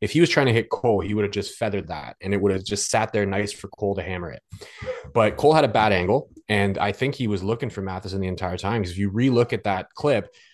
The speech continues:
you'll see that, yeah, he turns and he kinda looks at Brendan Gallagher, but he also, like, cranes his neck a little bit just to do a quick check and see who's behind. And sure enough, Mike Matheson's there and he gets it to him. So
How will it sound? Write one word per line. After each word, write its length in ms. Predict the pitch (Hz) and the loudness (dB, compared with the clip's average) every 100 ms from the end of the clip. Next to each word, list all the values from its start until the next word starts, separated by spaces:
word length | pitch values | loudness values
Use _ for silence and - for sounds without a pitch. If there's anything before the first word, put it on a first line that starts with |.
| _ | _
you'll 100 | 107 | -6
see 260 | 98 - 127 | -4 -4 -2
that, 120 | 113 | -2
yeah, 240 | 101 123 107 | 0 0 0
he 120 | 104 | -2
turns 380 | - 123 135 123 | -6 -6 -4 -4
and 80 | |
he 60 | 110 | -4
kinda 200 | 104 120 | -4 -4
looks 180 | 110 113 | -2 -4
at 80 | 107 | -6
Brendan 220 | 107 107 | -4 -4
Gallagher, 360 | 95 95 113 123 | -4 -4 -2 -4
but 120 | 110 | -4
he 80 | 98 | -4
also, 460 | 113 - 151 120 104 | -4 -4 -6 -4 -6
like, 160 | 104 | -10
cranes 320 | - 139 147 147 | -6 -4 -2 -2
his 100 | 131 | -2
neck 260 | 135 135 | -2 -2
a 40 | 120 | 0
little 180 | 107 | 0
bit 140 | 104 101 | 0 -2
just 160 | 107 | -6
to 60 | - | -6
do 80 | 113 | -6
a 40 | |
quick 220 | - 123 | -4 -6
check 240 | - 120 - | -4 -6 -4
and 100 | 101 | -6
see 140 | - | -4
who's 160 | 104 101 | -2 -2
behind. 400 | 98 101 90 - - - - - | -2 -4 -4 -8 -14 -20 -20 -8
And 360 | - 208 196 190 | 0 4 4 2
sure 240 | - 123 | 2 4
enough, 280 | 120 110 101 | 4 4 2
Mike 200 | 104 104 | 0 0
Matheson's 480 | 104 98 110 92 90 | -2 -4 -4 -6 -4
there 220 | 92 107 | -4 -2
and 80 | 120 | -2
he 60 | 90 | -4
gets 280 | 90 90 | -6 -6
it 80 | - | -10
to 120 | - 90 | -8 -8
him. 160 | 82 - | -8 -4
So 280 | - 82 | 0 0